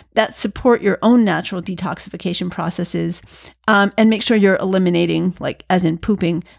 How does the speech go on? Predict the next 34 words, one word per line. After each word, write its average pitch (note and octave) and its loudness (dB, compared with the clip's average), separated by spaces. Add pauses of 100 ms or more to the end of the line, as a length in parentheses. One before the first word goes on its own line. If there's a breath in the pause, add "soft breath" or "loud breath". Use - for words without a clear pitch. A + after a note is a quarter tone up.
(140 soft breath)
every F3 0
day. F3 2
And F3+ 0
I G3+ 0
talk G#3+ 0
more F#3+ 2
about F3 0
that F#3 2
at F3 0
another F3 2
article E3+ 0
that F3 0
I E3+ 4
link F3 -2
over F3 0
to, D3+ -2 (920)
um, G3+ 4
at F#3 2
avivaromm F3+ 2
dot - 0
com C3 -2
forward F3+ -4
slash E3 0
one E3 -6
three F#3 -4
nine. - -6 (720 loud breath)
So F#4+ 2
sort A#4 4
of C5+ 2
just F#4 2 (800)
bringing A#3 4
it G3+ 2
home G3 -4
here, E3+ -4